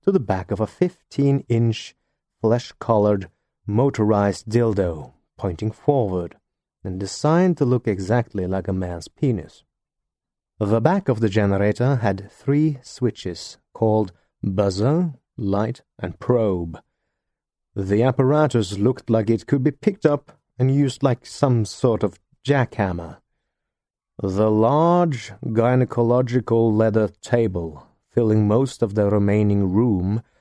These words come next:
was wired to a voltage meter, with wires that could be attached to a woman's breasts and genitalia.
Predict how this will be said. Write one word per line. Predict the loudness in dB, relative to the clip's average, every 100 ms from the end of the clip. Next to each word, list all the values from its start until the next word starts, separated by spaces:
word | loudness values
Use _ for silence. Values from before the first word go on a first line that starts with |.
| _ _ -6
was | -2 0 0
wired | 2 2 2 0 0 0
to | 2
a | 2
voltage | 0 0 0 -2 -6 -6 -6
meter, | -4 -4 -10 -18 -20 _ _ _ _ _
with | -8 -6 -6
wires | -2 2 4 4 4 2 -2 -6 _ _ _ -20
that | -16
could | -4 -2 0
be |
attached | 0 0 0 -2 -2 -10
to | -2 2
a |
woman's | 2 2 2 0 -2
breasts | -4 -2 -2 -4 -16 -20 -20 -20 -8
and | -4 0
genitalia. | 2 0 0 -2 -2 -4 -10 -14